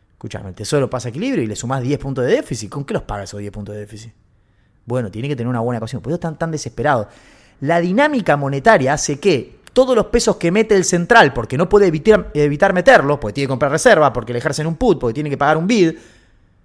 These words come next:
todos esos pesos que mete el central los saca el tesoro. Bien, el juego es todo lo que expande el central lo contrae el tesoro. Por eso están tan descontroladamente comprometidos con lo fiscal, porque tiene un impacto hasta monetario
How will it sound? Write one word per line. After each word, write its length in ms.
todos 180
esos 160
pesos 260
que 80
mete 160
el 40
central 300
los 180
saca 180
el 60
tesoro. 480
Bien, 180
el 100
juego 360
es 320
todo 260
lo 140
que 80
expande 460
el 60
central 600
lo 180
contrae 400
el 100
tesoro. 540
Por 180
eso 140
están 400
tan 380
descontroladamente 1040
comprometidos 560
con 120
lo 60
fiscal, 320
porque 380
tiene 160
un 80
impacto 360
hasta 160
monetario 600